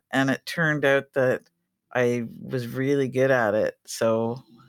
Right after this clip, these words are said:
I was like, "This is cool. I, I like it." So I got out of school. I hustled everyone, um, for jobs. I have some rejection letters from studios that I did work at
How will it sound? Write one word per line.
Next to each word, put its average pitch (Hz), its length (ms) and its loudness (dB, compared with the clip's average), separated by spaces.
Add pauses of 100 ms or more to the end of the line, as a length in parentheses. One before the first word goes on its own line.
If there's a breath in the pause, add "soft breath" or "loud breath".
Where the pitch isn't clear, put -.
(240 soft breath)
I 147 120 -2
was 147 180 0
like, 156 200 2
"This 302 220 -4
is 330 100 -6
cool. 330 340 4
I, 147 320 4
I 226 100 2
like 160 240 2
it." 208 140 2
So - 100 2
I 180 40 2
got 208 200 2
out 214 60 4
of 202 60 -2
school. 185 420 4
I 156 240 4
hustled 185 460 0
everyone, 165 640 0 (680 soft breath)
um, 139 460 -2
for 135 520 2
jobs. 139 800 0 (100)
I 139 140 0
have 139 400 0 (380)
some 151 500 0
rejection 165 500 0
letters 143 360 2
from 143 220 -4
studios 147 540 0
that 127 140 2
I 120 120 2
did 127 240 0
work 135 280 0
at 117 280 -2